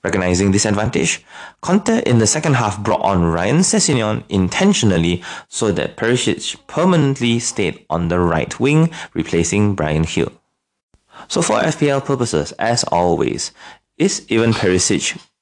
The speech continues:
a premium defender likely to score goals? At this stage, he looks like the best of a bad bunch, likely to play as the right forward while Kulusevski is out. Having said that,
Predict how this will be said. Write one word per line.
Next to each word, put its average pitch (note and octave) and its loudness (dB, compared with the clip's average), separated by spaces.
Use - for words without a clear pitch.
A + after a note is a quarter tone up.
a F2 2
premium D#3 2
defender F2+ 2
likely E2+ -4
to G#2 -2
score D2 0
goals? F2+ 0
At C3 -4
this G#3+ 2
stage, F#3+ -2
he D3+ 4
looks A#3 0
like D3+ 0
the B2 0
best C#3+ -2
of A2 0
a G2 0
bad G2 -2
bunch, - -4
likely D3+ -2
to - 0
play A2 0
as - -2
the G2 0
right F#2+ 0
forward E2+ 0
while D#2 0
Kulusevski - -4
is - -2
out. - -4
Having G3+ 2
said G3+ 0
that, - -2